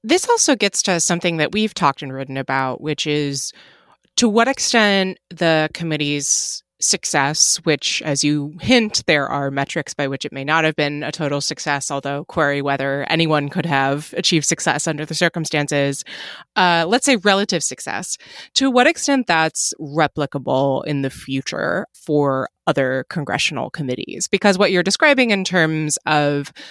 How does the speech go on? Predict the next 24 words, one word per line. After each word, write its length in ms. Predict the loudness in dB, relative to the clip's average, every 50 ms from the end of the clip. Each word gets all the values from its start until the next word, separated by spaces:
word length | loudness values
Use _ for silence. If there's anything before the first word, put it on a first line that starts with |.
| -10 -4
the 100 | -2 0
committee's 420 | 0 0 0 -2 -2 -2 -2 -2 -2
sort 140 | -2 -2 -4
of 140 | -4 -6
commitment 680 | -4 -4 -2 0 0 0 0 0 0 -2 -4 -4 -6 -8 -6
to 500 | -6 -4 -4 -4 -6 -6 -6 -6 -6 -2
bipartisanship, 840 | 0 0 0 0 0 -2 -2 0 -2 -2 -4 -6 -6 -4 -4 -4 -4 -6
even 240 | -8 -10 -8 -10 -10
if 120 | -10 -10
Republicans 560 | -12 -8 -8 -8 -8 -8 -10 -12 -10 -8 -8
tried 180 | -6 -6 -8 -8
to 60 | -8
frame 240 | -8 -6 -6 -6 -6
it 80 | -6 -4
otherwise, 580 | -2 0 0 2 4 4 4 4 2 0 -2 -6 -16 -18 -20 -20 -20 -18 _ -4
is 140 | -2 0 4
maybe 320 | 4 4 6 4 4 2
not 500 | 2 2 2 2 2 2 2 2 0 -2 -4
something 640 | -2 -2 0 0 -2 -2 -4 -6 -6 -6 -8 -8 -8
that 140 | -8 -6
would 160 | -6 -6 -6 -6
be 240 | -6 -6 -6 -8 -10
quite 340 | -8 -4 -2 -2 -2 -2 -4
so 140 | -6 -6